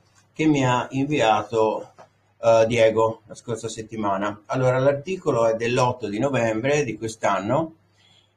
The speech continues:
e si intitola "L'Europa sta ultimando i preparativi per un gold standard". È un articolo, ritengo, molto importante, e poi magari, insomma, piuttosto lungo, anche se faccio una sintesi. Lo rivediamo la prossima settimana. È importante perché già io quattro o cinque anni fa,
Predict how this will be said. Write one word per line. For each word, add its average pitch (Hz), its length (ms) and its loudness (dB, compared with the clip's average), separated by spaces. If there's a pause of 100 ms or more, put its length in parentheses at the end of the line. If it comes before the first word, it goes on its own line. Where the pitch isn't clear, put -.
(160)
e 143 240 2
si 139 160 -2
intitola 123 480 0
"L'Europa 156 480 2
sta 131 240 2
ultimando 123 600 0
i 110 40 -8
preparativi 131 720 -2
per 123 180 -6
un 123 120 0
gold 107 320 0
standard". 85 600 -6
È 139 100 -8
un 147 80 -2
articolo, 135 720 0
ritengo, 110 480 -4
molto 110 320 -2
importante, 139 680 -4
e 101 120 -10
poi 117 160 -6
magari, 107 300 -2
insomma, 107 240 -8
piuttosto 113 400 -6
lungo, 107 400 -2
anche 98 220 -8
se - 280 -18
faccio 95 280 -10
una 104 100 -12
sintesi. 92 440 -12 (500)
Lo 110 120 -4
rivediamo 110 400 -2
la 104 120 -2
prossima 101 400 -6
settimana. 90 520 -12
È - 60 -8
importante 135 680 -2
perché 98 300 -14
già 117 180 -2
io 113 240 0
quattro 101 340 -6
o - 40 -20
cinque 104 360 -10
anni 120 180 -6
fa, 120 360 -2